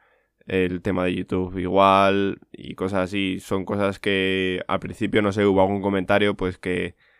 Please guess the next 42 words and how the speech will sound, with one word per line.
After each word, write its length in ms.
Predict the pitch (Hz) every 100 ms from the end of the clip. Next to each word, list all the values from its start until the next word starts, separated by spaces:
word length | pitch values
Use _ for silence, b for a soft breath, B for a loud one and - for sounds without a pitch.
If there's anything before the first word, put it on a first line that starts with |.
| b b b _ _ _ _ _
yo 400 | - 73 98 104
desde 240 | 98 90 92
un 120 | 92
principio 760 | 90 90 95 98 98 98 95
hasta 260 | 92 - 92
que 220 | 92 90
la 140 | 90
gente, 500 | - 95 92 98 95
pues 220 | 92 95 98
eso, 180 | 92
no, 320 | 90 90 90 90
no 140 | 90
nos 140 | 92
seguimos 300 | - 92 90
en 60 | 92
Instagram, 500 | 87 87 90 110 104
lo 80 | 92
típico 360 | - - -
de 80 | 90
los 100 | 92
de 120 | 87
clase 280 | 90 98 98
y 60 | 90
tal, 240 | 92 107 b b _ _
pues 500 | - 98 95 92 90
yo 140 | 98 95
no 100 | 98
quería 240 | 98 95
comentar 540 | 90 87 90 95 98
que 280 | - 95 90
yo 120 | 90
hacía 340 | 90 - 98 90
vídeos 240 | 92 92
para 160 | - 92
YouTube, 380 | 90 113 117 98
yo 80 |
hacía 260 | 87 98 87
podcast 380 | 98 - 90 95
y 40 |
demás, 240 | 87 95 107
porque 460 | - - 78 71
eso, 220 | 85 -